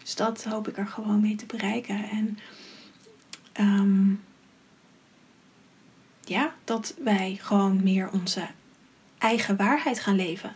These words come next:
Dat is het voor mij gewoon. Je eigen waarheid leven. En wa-, wat die waarheid ook is, dat, dat, dat maakt mij niet uit. Als jij er je, je vreugde daarin kan leven en daaruit kan halen en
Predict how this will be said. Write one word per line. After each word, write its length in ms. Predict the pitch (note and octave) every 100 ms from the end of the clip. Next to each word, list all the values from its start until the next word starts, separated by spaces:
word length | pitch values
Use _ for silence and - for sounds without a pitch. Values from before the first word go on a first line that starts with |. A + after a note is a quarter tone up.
| -
Dat 200 | C4+ -
is 180 | A#3+
het 200 | E4 - - - - - - _
voor 160 | - B3
mij 200 | G#3 G3
gewoon. 420 | G#3+ G#3 G3 G3+
Je 80 | G3+
eigen 380 | A#3 C4 -
waarheid 400 | A3 A3+ A#3+ G#3
leven. 380 | F3+ F3+ G3 -
En 180 | G3+ G3
wa-, 140 | G3+ -
wat 140 | A3+
die 120 | C4+
waarheid 380 | C#4 C4 B3+ B3
ook 100 | A3
is, 220 | C4 B3+
dat, 220 | - G#3+ - - - - -
dat, 240 | - A3 - _
dat 200 | A3 A3
maakt 200 | G#3+ G3+
mij 160 | G3+ G3
niet 180 | F3+ -
uit. 300 | D4+ - - - - - - - - - - - -
Als 180 | A3 -
jij 340 | G#3 B3 A#3+
er 300 | G#3 G3+ G#3
je, 200 | A3+ G3+ -
je 160 | - G3+
vreugde 480 | - F#3+ C4 - C4+
daarin 420 | A3 F#3+ G3 G3+
kan 240 | G3+ F#3
leven 380 | F#3+ F#3+ G3 -
en 80 | G#3
daaruit 380 | G3 - F#3+ F#3
kan 160 | F#3+
halen 440 | G3 G3 G3+ G3+ -
en 200 | G3+ G#3